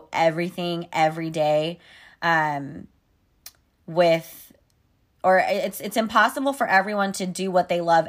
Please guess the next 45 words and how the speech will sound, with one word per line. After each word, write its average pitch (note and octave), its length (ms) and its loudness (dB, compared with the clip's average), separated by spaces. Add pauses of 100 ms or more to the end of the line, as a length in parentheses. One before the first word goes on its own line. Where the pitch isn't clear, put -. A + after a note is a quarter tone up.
every E3 300 0
day D3+ 240 0
of D3 120 -2
a, D#3 260 -6
every D#3 280 0
waking D3 360 -10
minute, C3 320 -10
right? C3+ 240 -4
Like, C#3 160 -8 (400)
we G3 120 0
have G#3+ 200 4
babies, F3 360 -4
we F3 100 -4
love F3 180 6
our F#3 120 4
babies, D#3+ 400 -4
but D3+ 180 -2
do D#3+ 80 -4
we E3 120 -2
love D#3+ 200 2
changing D#3+ 340 -6
shit D3+ 240 -8
diapers? E3 520 -4
No, E3+ 260 2
we D#3 160 -6
don't, D#3 400 0
but D3 220 0
it D#3+ 100 -4
comes D#3+ 220 -6
with D#3+ 100 -8
the E3 60 -8
territory. F3 720 -4 (340)
So A3 140 6
that's A3 480 2
kind A3 260 2
of G3+ 80 6
what F#3 240 6
I E3 140 -2
mean. D3+ 380 -8 (300)
But F#3 440 4 (420)
by G#3+ 220 4
doing D4 280 -4
what C#4+ 140 -2
you A3+ 140 -8
love, F#3 800 4